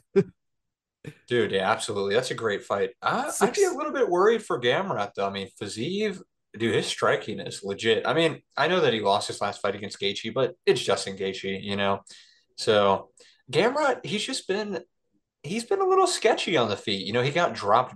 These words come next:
Speaker 2: badly by Beneil Dariush. He got dropped by Arman. He gets dropped in a lot of his fights, actually. Like, his striking is just, he leaves himself open.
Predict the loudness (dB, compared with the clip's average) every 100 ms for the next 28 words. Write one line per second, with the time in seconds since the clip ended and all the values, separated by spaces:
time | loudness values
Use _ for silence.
0 | -6 -2 2 0 0 -4 0 0 0 -4
1 | -6 -2 -2 -2 -2 -8 -12 -16 -4 -2
2 | -2 0 2 2 0 -4 -2 -4 -4 -4
3 | -6 -8 -8 -10 0 2 2 2 0 2
4 | 2 0 -4 -4 -4 -4 -8 -6 -8 -8
5 | _ _ -4 -2 0 2 0 0 -4 -2
6 | -2 -2 -4 _ _ -4 0 2 2 0
7 | 2 4 6 6 4 -2